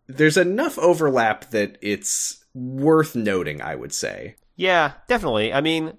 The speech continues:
Speaker 2: also, it's not the first, I mean, like, a lot of Japanese creators like to do stuff with, like, Christian theology. 'Cause it
Speaker 1: Yeah, I
Speaker 2: has
Speaker 1: mean, I think that there is a, like, big anime franchise that is literally just called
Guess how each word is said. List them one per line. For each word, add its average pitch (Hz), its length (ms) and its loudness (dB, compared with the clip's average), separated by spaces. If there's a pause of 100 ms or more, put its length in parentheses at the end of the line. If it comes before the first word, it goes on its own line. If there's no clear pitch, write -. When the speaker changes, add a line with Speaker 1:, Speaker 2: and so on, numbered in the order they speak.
Speaker 2:
also, 160 680 2 (320)
it's - 80 -20
not 214 100 -4
the 208 60 -6
first, - 340 -2
I 156 60 0
mean, 156 160 0
like, 151 100 2
a 156 60 2
lot 170 240 2
of 127 320 -2 (240)
Japanese 110 460 -2
creators 101 560 -2
like 101 320 -4
to 104 100 -6
do 95 220 -8
stuff - 600 -10 (140)
with, 104 320 -8
like, 98 440 -6 (180)
Christian 98 420 -10
theology. 90 640 -8 (240)
'Cause 92 140 -12
it 110 60 0
Speaker 1:
Yeah, 120 80 6
I - 20 4
Speaker 2:
has 120 80 2
Speaker 1:
mean, 117 100 2
I 117 100 2
think 156 240 0
that 120 140 0
there 110 220 4
is 110 560 0
a, 92 460 -2
like, 92 380 -4
big 98 300 0
anime 95 400 2
franchise 90 540 -2
that 90 100 -4
is 92 140 -6
literally 92 400 -2
just 90 200 -4
called 90 360 -2